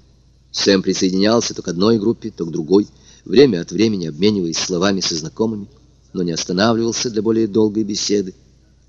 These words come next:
Он почти никогда не вынимал руки из кармана своего темного пиджака. По дороге из церкви он остановился у магазина «Пигли Уигли», и теперь у него в кармане было полдюжины целлофановых пакетиков,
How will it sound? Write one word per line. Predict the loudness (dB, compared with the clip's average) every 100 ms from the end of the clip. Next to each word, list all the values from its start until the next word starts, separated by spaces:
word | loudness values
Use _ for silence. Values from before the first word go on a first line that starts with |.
| _ _
Он | 2 6
почти | 4 4 2
никогда | 2 4 4 6
не | 6
вынимал | 6 4 6
руки | 6 4 0
из | 0
кармана | 0 2 2 2 2
своего | 2 4 2
темного | 2 0 0 -2
пиджака. | -4 -4 -4 -2 0 0 -2 -12 _ _ _ _ _ _ _ _ _ 0
По | 6
дороге | 8 8 8 6
из | 6
церкви | -2 0 4 4 2 -2 -4 -4 _ _ _ -2
он | 2
остановился | 2 4 6 6 4
у | 4
магазина | 6 6 4 4
«Пигли | 2 4 4
Уигли», | 6 4 4 -2 -2 -14 _ -8
и | -6
теперь | -2 0 2
у |
него | 4 2
в | 2
кармане | 2 4 4 4
было | 6 4
полдюжины | 4 4 4 0 2 2 0
целлофановых | 0 0 0 0 0 -2
пакетиков, | -6 0 2 2 -4 -8